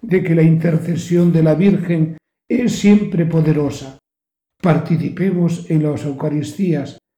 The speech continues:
que la televisión nos está ofreciendo. No desaprovechemos tantas horas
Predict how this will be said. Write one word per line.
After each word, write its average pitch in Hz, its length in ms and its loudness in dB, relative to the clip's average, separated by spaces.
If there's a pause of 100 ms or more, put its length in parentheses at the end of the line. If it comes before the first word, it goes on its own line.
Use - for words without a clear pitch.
(120)
que 170 140 0
la 160 160 2
televisión 175 680 2
nos 170 220 0
está 147 260 -6
ofreciendo. 143 880 -6 (300)
No 247 160 0
desaprovechemos 160 1080 0
tantas 165 800 -6 (240)
horas 156 640 0